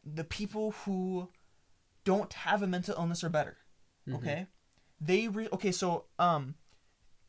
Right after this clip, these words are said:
Speaker 1: each person receives a different amount of faith. I believe that's somewhere in Romans fifteen. I don't know, actually. You know that verse where it's talking about gr-, different
Speaker 2: Different amounts of
Speaker 1: amounts
Speaker 2: graces.
Speaker 1: of grace or faith has been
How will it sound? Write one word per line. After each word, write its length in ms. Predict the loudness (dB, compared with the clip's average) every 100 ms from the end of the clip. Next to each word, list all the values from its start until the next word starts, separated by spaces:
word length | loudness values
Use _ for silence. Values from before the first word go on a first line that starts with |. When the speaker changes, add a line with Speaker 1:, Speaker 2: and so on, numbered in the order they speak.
| _
Speaker 1:
each 300 | -6 -4 -6
person 440 | -2 0 0 0
receives 520 | 0 0 0 0 0 0
a 60 |
different 240 | -2 -2 0
amount 120 | -2
of 60 | -2
faith. 280 | -4 -4 -4
I 40 | -4
believe 340 | -4 -4 -4
that's 180 | -4 -4
somewhere 380 | -2 0 -2 -2
in 420 | -4 -4 -4 -6 -10 _ _
Romans 260 | -6 -4 -4
fifteen. 400 | -8 -8 -8 -4
I 80 | -4
don't 180 | -4 -6 -10
know, 240 | -8 -6 -8
actually. 480 | -10 -12 -12 -14 -16 -20 -20 _ -20 _
You 80 | -2
know 100 | 0
that 180 | 2 2
verse 300 | 0 -2 -2
where 100 | -4
it's 100 | 0
talking 240 | 0 0 2
about 320 | 2 2 -4 -14 -10
gr-, 260 | -8 -6
different 580 | -4 0 0 0 -4 -4
Speaker 2:
Different 260 | -4 -2 0
amounts 200 | 0 2
of 60 | 4
Speaker 1:
amounts 340 | 4 4 0
Speaker 2:
graces. 280 | -2 -2 -2
Speaker 1:
of 40 | -2
grace 300 | -2 -4 -4
or 140 | -6
faith 380 | -6 -4 -4 -6 -12 -20 -10
has 340 | 2 4 4 -2
been 460 | -4 -2 0 -2